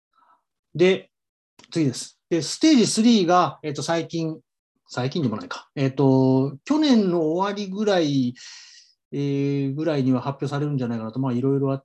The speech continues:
て、ちょっとずれ込んだみたいですけど、こんな結果になっておりますと。えー、四十三点一九二のゼロのゼロのスラッシュ十一が、えー、入札にかけられ、えー、去年の十月十二日から十月三十一の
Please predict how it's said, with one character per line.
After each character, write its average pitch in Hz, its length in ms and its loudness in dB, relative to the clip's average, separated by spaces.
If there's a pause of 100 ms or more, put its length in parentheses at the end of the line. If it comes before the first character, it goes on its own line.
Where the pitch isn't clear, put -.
て、 107 240 -10
ち - 100 -8
ょ 135 40 -2
っ - 80 -6
と 113 100 -6
ず 113 120 -4
れ 123 80 0
込 123 140 -2
ん 127 40 2
だ 123 100 2
み 131 80 0
た 127 100 -4
い 110 60 -4
で 107 80 -8
す 104 60 -16
け 143 80 -4
ど、 139 80 -4
こ 143 120 -4
ん 143 60 2
な 139 100 0
結 131 160 -4
果 127 100 -6
に 117 60 -4
な 117 60 -4
っ 113 80 -12
て 101 60 -20
お - 20 -16
り - 100 -20
ま - 60 -20
す - 80 -16
と。 - 80 -20 (640)
え 139 580 -2
ー、 170 80 -4
四 196 240 0
十 156 180 0
三 156 300 -2
点 131 140 0
一 - 220 -6
九 147 200 -4
二 139 220 0
の 123 100 -2
ゼ 131 140 -2
ロ 127 120 -2
の 113 100 -4
ゼ 123 120 -6
ロ 120 80 -4
の 113 120 -4
ス - 120 -8
ラ 151 100 -4
ッ - 20 -8
シ 139 120 -6
ュ 123 40 0
十 147 260 -2
一 143 420 -6 (320)
が、 185 260 0 (380)
え 123 1120 -2
ー、 - 20 -8
入 139 100 -2
札 139 220 -4
に 123 120 -4
か 120 140 -10
け 123 120 -8
ら 117 160 -6
れ、 170 340 0 (200)
え 120 580 -4
ー、 - 20 -20
去 170 120 -2
年 147 100 2
の 127 60 0
十 135 160 0
月 123 200 -2
十 127 220 -2
二 127 160 0
日 120 120 -12
か 156 80 -6
ら 135 60 -4
十 127 120 -6
月 120 140 -6
三 120 180 -6
十 117 80 -4
一 110 140 -12
の 98 200 -18